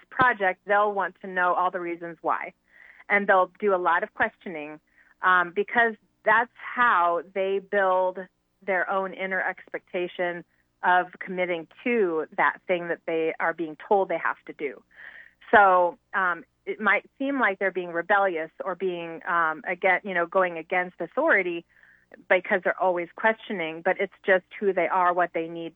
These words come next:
to do as far as, um, understanding outer expectations and, um, being able to commit inwardly to follow,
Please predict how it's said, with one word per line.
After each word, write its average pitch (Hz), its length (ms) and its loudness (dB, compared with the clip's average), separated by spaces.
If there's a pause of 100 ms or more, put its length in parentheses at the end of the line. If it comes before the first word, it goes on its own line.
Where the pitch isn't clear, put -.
to 180 60 -12
do 160 440 -4 (100)
as 185 160 -10
far 156 220 4
as, 151 140 -4 (100)
um, 156 240 -2
understanding 160 840 -6
outer 165 260 2
expectations 160 880 -6 (140)
and, 160 400 -2 (320)
um, 156 240 2
being 185 180 -2
able 180 180 0
to 165 100 -8
commit 165 360 -4 (640)
inwardly 165 720 2 (280)
to 175 80 2 (120)
follow, 147 600 0